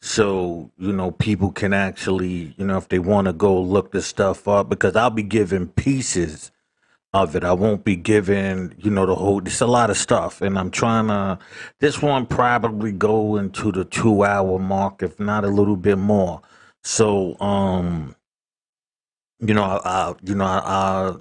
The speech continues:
you know, I'm going over my limit is what I'm saying. Don't forget to hit that, um, like button, that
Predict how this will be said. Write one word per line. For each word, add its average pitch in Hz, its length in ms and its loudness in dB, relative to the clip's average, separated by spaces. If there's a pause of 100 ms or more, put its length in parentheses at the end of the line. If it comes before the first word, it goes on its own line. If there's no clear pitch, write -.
(100)
you 101 160 -2
know, 95 120 -2
I'm 98 160 -2
going 123 320 2
over 98 280 0
my 92 200 0
limit 92 400 2
is 85 200 -4
what 92 140 2
I'm 92 180 -4
saying. 90 460 -2 (300)
Don't 110 180 2
forget 101 440 0
to 95 140 2
hit 98 300 2
that, 98 300 4
um, 95 540 0
like 98 380 0
button, 101 580 0
that 92 360 -2